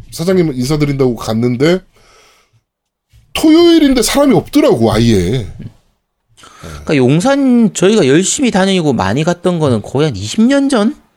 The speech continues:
Speaker 1: 그리고 플스 쓰리, 엑스박스 삼육공 요때지.
Speaker 2: 음.
Speaker 1: 진짜 사람 많고 막 그럴 때는 차세대기 넘어와서는 이미 뭐, 예.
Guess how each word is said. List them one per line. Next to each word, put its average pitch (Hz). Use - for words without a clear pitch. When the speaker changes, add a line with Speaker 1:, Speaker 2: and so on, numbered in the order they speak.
Speaker 1:
그리고 226
플스 330
쓰리, 330
엑스박스 -
삼육공 294
요때지. 117
Speaker 2:
음. 107
Speaker 1:
진짜 156
사람 180
많고 117
막 120
그럴 101
때는 107
차세대기 359
넘어와서는 143
이미 127
뭐, 110
예. 85